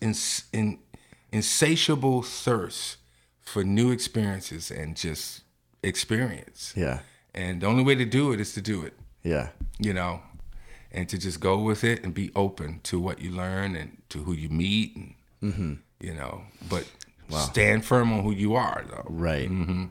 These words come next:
Speaker 2: Right.
Speaker 1: Yeah.
Speaker 2: When did you get to Buckwheat?
Speaker 1: Buckwheat wasn't until the very end of my, um, almost ten-year, uh, run in, in, in Zydeco and Cajun music.
Speaker 2: Got you.
Speaker 1: So, um,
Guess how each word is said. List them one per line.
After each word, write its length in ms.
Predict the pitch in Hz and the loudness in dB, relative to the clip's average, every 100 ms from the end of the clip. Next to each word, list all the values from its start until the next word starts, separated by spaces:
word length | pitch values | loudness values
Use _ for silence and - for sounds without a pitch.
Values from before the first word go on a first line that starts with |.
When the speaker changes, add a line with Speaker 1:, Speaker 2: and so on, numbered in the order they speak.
| - | -6
Speaker 2:
Right. 300 | 82 67 - - - | -4 -4 -4 -10 -10
Speaker 1:
Yeah. 240 | 87 85 - - - - - - - _ _ _ _ - | -10 -10 -14 -20 -20 -20 -20 -20 -20 _ _ _ _ 6
Speaker 2:
When 140 | 165 | 6
did 140 | 151 | 6
you 60 | 131 | 6
get 120 | 135 | 6
to 80 | - | 6
Buckwheat? 520 | 110 135 - 80 - | 8 6 6 -4 2
Speaker 1:
Buckwheat 420 | - 214 190 139 117 | 4 4 4 2 4
wasn't 420 | 127 117 117 113 | 2 2 2 2
until 320 | 104 120 104 | 2 2 2
the 120 | 95 | 2
very 400 | 92 117 110 82 - | 2 4 4 0 4
end 380 | 127 127 113 | 6 8 6
of 180 | 110 98 | 2 0
my, 380 | 101 95 92 87 - _ _ _ _ _ | 0 0 -2 -4 -10 _ _ _ _ _
um, 480 | - 85 78 78 - _ _ _ _ _ 95 | -6 -4 -4 -8 -12 _ _ _ _ _ 2
almost 480 | 110 104 95 - - | 4 4 0 -2 2
ten-year, 720 | 139 117 113 110 101 95 - _ _ - | 4 6 6 6 4 2 -8 _ _ -10
uh, 520 | - 69 58 - 50 - - _ _ _ _ _ _ _ _ 92 | -8 -6 -6 -8 -12 -14 -18 _ _ _ _ _ _ _ _ -2
run 440 | 95 117 110 101 - | 4 6 6 2 0
in, 280 | 90 90 - | -2 -2 -4
in, 240 | 95 90 - | -6 -6 -8
in 220 | 92 87 | -6 -2
Zydeco 480 | 104 101 101 113 90 | 2 2 0 -2 -4
and 100 | 85 | -2
Cajun 380 | 107 95 90 | -2 -2 -2
music. 300 | 92 120 98 | 0 0 2
Speaker 2:
Got 240 | 104 82 - | 2 2 -2
you. 80 | - - _ _ - - _ _ | -8 -14 _ _ -20 -20 _ _
Speaker 1:
So, 500 | - - 98 87 87 | -4 0 2 0 -2
um, 420 | 85 80 80 67 | -4 -6 -8 -12